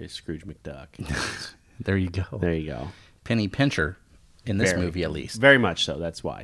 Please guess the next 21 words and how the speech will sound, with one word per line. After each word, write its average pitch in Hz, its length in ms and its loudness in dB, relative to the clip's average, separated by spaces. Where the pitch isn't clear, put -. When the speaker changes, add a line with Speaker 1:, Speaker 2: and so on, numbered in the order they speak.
Speaker 1:
yes. - 280 -16
Speaker 2:
This 139 220 4
is 160 100 2
kind - 240 2
of 170 80 4
where 123 140 2
he 120 320 2
comes 123 260 6
into 117 300 6
our 87 160 6
consciousness 151 720 -2
as 139 400 -4
Uncle 135 240 0
Scrooge, 143 360 -2
as 113 120 -6
being, 113 260 0
like, 104 140 0
all 107 160 6
about 110 200 4
money. 117 260 0
Speaker 1:
Mm-hmm. 208 140 0